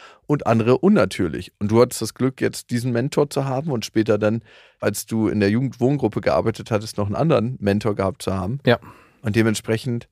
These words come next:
Speaker 1: hast du da, ja, Vorbilder an deiner Seite gehabt. Und genauso habe ich es auch zu meiner guten Freundin gesagt, hey, das Kind wächst vielleicht ohne Vater auf,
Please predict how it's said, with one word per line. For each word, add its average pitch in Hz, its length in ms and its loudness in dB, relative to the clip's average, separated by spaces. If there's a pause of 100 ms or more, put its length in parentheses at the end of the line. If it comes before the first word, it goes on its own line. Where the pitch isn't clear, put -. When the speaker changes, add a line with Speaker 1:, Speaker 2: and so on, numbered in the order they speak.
(160)
Speaker 1:
hast - 300 -2
du 110 240 -2 (240)
da, 104 340 4 (640)
ja, 139 160 2
Vorbilder 117 480 4
an 95 80 0
deiner 92 220 -2
Seite 92 260 -4
gehabt. 92 220 -6
Und 123 120 -4
genauso 120 380 6
habe 123 140 -2
ich - 60 -8
es - 40 -2
auch 107 100 0
zu - 140 -10
meiner 101 340 0 (420)
guten 113 180 -4
Freundin 180 340 2
gesagt, 101 380 0 (300)
hey, 156 220 4
das 107 200 -2
Kind 156 320 -2 (320)
wächst - 400 -2 (100)
vielleicht 110 340 0
ohne 113 200 0
Vater 120 380 -4
auf, 90 280 -6